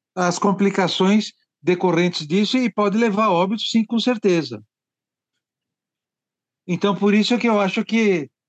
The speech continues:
essas campanhas são fundamentais pra, pra que a, os adolescentes, principalmente, que nem você falou no começo, né,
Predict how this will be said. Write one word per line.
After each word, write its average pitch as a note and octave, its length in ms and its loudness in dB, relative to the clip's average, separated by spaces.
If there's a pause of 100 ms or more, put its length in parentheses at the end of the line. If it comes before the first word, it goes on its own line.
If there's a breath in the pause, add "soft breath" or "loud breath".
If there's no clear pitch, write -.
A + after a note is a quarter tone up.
essas D#3+ 260 -4
campanhas F#3 520 0
são F#3 180 -2
fundamentais G3 1000 0 (460)
pra, E3 380 2 (400)
pra E3+ 120 2
que F#3+ 160 0
a, F#3 160 2 (480 soft breath)
os F#3+ 160 0
adolescentes, G#3+ 680 2
principalmente, F3+ 560 0
que F#3 80 -2
nem F3+ 100 0
você F3+ 140 -2
falou D#3+ 280 0
no D3+ 100 -2
começo, D#3 460 0
né, F#3 180 0